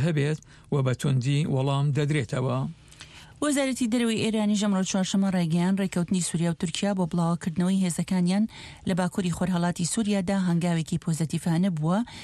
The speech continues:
Speaker 2: بەرەو جێگیرکردنی ئاسایش لە وڵاتەدا. عەباس موسەوی وتەوێژی وەزارەتەکە گوتی ئێران دەستخۆشی لەو هەنگاوانە دەکات ئەوانەی ئاسایش و ئارامی دێنێتە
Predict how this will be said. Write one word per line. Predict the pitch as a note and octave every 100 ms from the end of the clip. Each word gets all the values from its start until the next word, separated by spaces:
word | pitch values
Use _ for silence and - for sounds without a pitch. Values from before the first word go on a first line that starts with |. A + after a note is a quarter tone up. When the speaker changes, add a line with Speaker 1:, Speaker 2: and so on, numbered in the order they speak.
| - -
Speaker 2:
بەرەو | F#3+ F#3 E3
جێگیرکردنی | E3+ E3+ D#3 F3+ F#3 G3
ئاسایش | E3+ - E3 D#3+ D#3+
لە | D3+
وڵاتەدا. | D3+ D#3+ F#3 D#3+ - - - - - -
عەباس | F#3 F3 E3+
موسەوی | F3+ E3 E3 F#3
وتەوێژی | G3+ - E3 D#3+ E3+
وەزارەتەکە | D#3+ E3 D#3 E3 E3+
گوتی | D#3+ D#3 G3+ -
ئێران | E3+ E3+ D#3+
دەستخۆشی | E3+ - D#3 F3
لەو | E3 F3
هەنگاوانە | D#3 D#3 D#3 E3
دەکات | E3 - F#3+ A3 - - -
ئەوانەی | - E3+ E3+ -
ئاسایش | F3 E3 D3+ -
و | -
ئارامی | D#3 D3 D#3+ F3+
دێنێتە | D#3+ D#3 D#3 E3